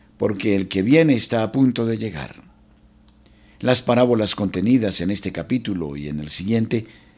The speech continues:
pueden ser caracterizadas como las parábolas de la inminencia escatológica.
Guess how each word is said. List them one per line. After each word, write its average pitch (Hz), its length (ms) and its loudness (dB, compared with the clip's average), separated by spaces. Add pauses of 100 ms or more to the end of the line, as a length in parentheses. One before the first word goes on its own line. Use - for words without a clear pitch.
(160)
pueden 170 240 4
ser 160 240 2
caracterizadas 139 920 2
como 90 340 -4
las 92 200 -4
parábolas 98 680 -2
de 90 120 -2
la 82 180 -2
inminencia 92 680 -2
escatológica. 87 920 -8